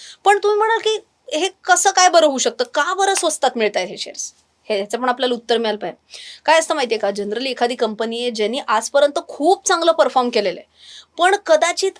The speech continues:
आत्ता कंपनीमध्ये काहीतरी प्रॉब्लेम सुरू आहेत. आपण एक छोटं उदाहरण घेऊयात. एखादी कंपनी आहे ज्याच्या स-, विक्री वाढ खूप सुंदर आहे, अ, त्याच्यानंतर प्रॉफिट वाढ पण खूप सुंदर आहे, पण ना ते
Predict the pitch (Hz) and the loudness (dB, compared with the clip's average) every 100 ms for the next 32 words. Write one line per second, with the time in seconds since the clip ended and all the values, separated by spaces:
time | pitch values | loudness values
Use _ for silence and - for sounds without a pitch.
0 | _ _ 269 285 _ - 381 359 320 302 | _ _ -6 -6 _ 0 0 2 -2 0
1 | 320 311 294 302 254 233 277 247 208 220 | -2 0 0 2 0 0 -2 2 2 0
2 | 220 202 190 - - 277 330 339 - 262 | -2 -4 -6 -10 -8 -4 -2 -4 -4 -2
3 | 277 233 233 233 175 - _ - - - | 0 2 0 0 -6 -8 _ -20 -14 -4
4 | 226 285 311 277 262 269 262 240 240 247 | 2 2 2 0 2 0 0 -2 -2 -4
5 | - - _ - - 233 233 294 294 294 | -6 -8 _ -20 -12 -10 -6 -2 -2 -2
6 | - 233 247 247 330 294 294 247 240 202 | 2 4 4 2 -4 -4 -4 2 2 2
7 | - _ _ - 226 208 - - 226 226 | -2 _ _ -4 2 2 0 -8 -2 -2
8 | 254 262 262 233 214 277 - 247 277 302 | 0 -2 2 0 0 -6 -2 0 2 0
9 | 302 311 277 269 240 208 185 - - - | -4 -4 -4 -2 0 0 -2 -12 -20 -18
10 | - 294 254 254 - 269 285 - | -6 -4 -4 -6 -6 -6 -4 -6